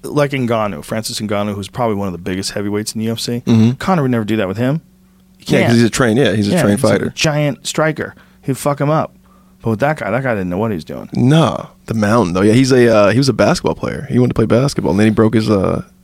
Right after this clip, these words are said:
Speaker 2: his ankle or leg or something, and it never, like, healed properly. And then he just became a, uh, bodybuilder, and then they put him in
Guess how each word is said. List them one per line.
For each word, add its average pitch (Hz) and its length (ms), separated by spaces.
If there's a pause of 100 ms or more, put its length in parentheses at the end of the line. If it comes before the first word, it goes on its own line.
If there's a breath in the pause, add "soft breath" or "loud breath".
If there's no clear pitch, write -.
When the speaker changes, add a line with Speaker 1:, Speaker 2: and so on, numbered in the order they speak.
(120)
Speaker 2:
his - 140
ankle 117 260
or - 60
leg 113 260
or 98 60
something, - 240
and 101 80
it 104 40
never, 104 220
like, 92 160 (840 loud breath)
healed 113 340
properly. 98 440
And 101 80
then 107 80
he 104 100
just 110 180
became 98 340
a, 95 120
uh, 95 220
bodybuilder, 98 680
and 104 120
then 104 240
they - 60
put - 160
him 92 80
in 101 240